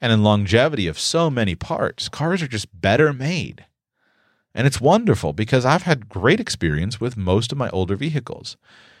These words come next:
Very rarely do I have to budget for repairs that are not just normal maintenance items.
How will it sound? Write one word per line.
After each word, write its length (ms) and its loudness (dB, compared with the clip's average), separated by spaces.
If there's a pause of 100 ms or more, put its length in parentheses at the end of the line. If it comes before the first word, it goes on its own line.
(140)
Very 440 4
rarely 540 4
do 140 4
I 160 6
have 220 2
to 60 -6
budget 520 0
for 180 -2
repairs 800 -4
that 160 4
are 120 6
not 440 0 (520)
just 380 -4
normal 380 4
maintenance 440 -4
items. 540 -6